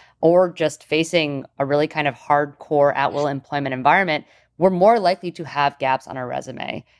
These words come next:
than in the past. And in the past, these gaps could be really damning for a resume.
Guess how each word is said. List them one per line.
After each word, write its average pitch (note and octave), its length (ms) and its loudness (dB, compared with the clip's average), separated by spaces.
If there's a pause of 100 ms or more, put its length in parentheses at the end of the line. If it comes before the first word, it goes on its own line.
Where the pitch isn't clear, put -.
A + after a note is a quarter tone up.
(140)
than C3+ 120 -2
in B2+ 60 -12
the - 80 -12
past. - 520 -10 (320)
And D3 140 0
in D3+ 60 -2
the D3 80 -4
past, G#3+ 400 0
these D#3+ 160 -4
gaps D3 260 2
could D3+ 140 -12
be C3+ 100 -8
really E3+ 220 2
damning C#3+ 400 -4
for - 160 -10
a - 80 -6
resume. - 560 -8